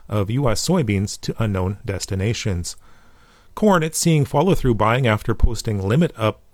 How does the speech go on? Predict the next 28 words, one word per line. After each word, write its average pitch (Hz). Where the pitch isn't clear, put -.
gains 101
yesterday. 113
The 104
March 113
contract 120
up 113
eleven 110
cents 135
at 113
five 110
twenty-eight 107
per -
bushel. 117
U 104
S 92
corn 113
ending, 131
ending 135
stocks -
and 123
quarterly 143
stocks 117
were 120
both 117
well 107
below 123
expectations 117
yesterday. 98